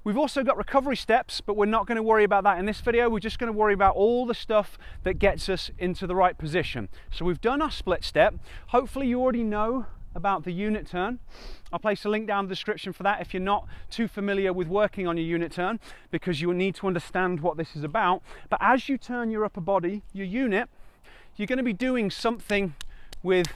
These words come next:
this leg. So as a right-hander, I'm gonna be doing something with my left leg. It's gonna be pivoting.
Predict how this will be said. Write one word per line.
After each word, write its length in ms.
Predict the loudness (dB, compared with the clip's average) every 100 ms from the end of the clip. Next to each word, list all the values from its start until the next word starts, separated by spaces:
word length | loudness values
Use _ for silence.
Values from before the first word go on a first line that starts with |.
| -12 0
this 260 | 0 0 0
leg. 260 | 2 2
So 120 | 0
as 100 | 0
a 60 | 4
right-hander, 560 | 4 4 4 4 4 4 -4 -6
I'm 60 | -4
gonna 60 |
be 100 | -2
doing 180 | -2 -2
something 400 | -2 -4 -2 -4
with 100 | -2
my 120 | 0
left 260 | 2 0 2
leg. 220 | 0 0
It's 140 | -8 -6
gonna 180 | -4 -4
be 120 | -6
pivoting. 600 | -4 -2 -2 -4 -6